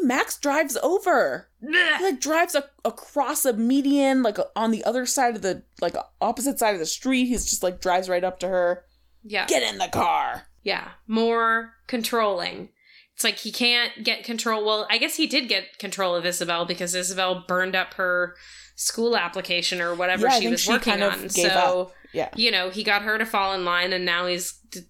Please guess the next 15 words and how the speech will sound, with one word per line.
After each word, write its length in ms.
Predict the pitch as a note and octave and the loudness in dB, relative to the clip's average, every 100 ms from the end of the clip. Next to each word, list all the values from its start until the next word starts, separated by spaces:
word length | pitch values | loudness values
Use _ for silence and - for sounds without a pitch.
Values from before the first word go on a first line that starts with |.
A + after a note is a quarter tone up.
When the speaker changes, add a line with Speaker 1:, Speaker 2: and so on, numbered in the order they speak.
| E3+ E3 | -14 -2
Speaker 2:
desperately 640 | F#3+ F3+ - G3 F3+ F#3 | 0 0 -2 -4 -2 -2
trying 180 | G3+ G3 | 0 0
to 40 | |
get 160 | F#3+ F#3 | 0 0
Liz 260 | G3+ A3+ - | -2 -2 -4
to 40 | |
fall 320 | - E3 E3+ | -4 -2 -2
in 80 | E3+ | -2
line, 320 | E3+ E3 F#3 | -2 0 0
and 180 | F3 E3 | -2 -4
Liz 320 | F3 A#3+ C#4+ | 0 0 -2
will 200 | - F3 | -4 -4
not 480 | D#3 D#3 F#3+ F3+ C4 | -4 -8 -2 0 0
be 80 | C4 | -2
controlled. 560 | G#3+ F3+ E3+ D#3+ G3+ | -4 -6 -4 -4 -4